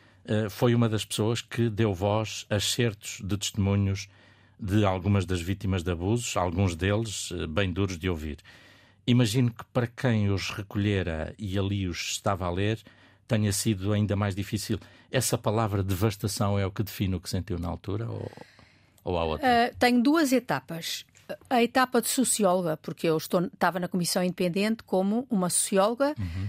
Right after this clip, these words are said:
Speaker 2: que estava treinada para fazer, para trabalhar com dados sobre a realidade social,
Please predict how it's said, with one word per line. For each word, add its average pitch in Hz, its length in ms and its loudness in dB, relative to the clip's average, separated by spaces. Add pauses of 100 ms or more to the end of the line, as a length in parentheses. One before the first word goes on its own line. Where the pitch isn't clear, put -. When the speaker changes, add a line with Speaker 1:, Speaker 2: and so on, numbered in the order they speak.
(180)
Speaker 2:
que - 80 -4
estava 175 580 2
treinada 175 1040 0
para 170 180 -2
fazer, 165 880 0
para - 160 -14
trabalhar 165 440 -2
com 160 240 0
dados 170 300 0
sobre 160 200 0
a - 20 0
realidade 156 560 0
social, 190 640 0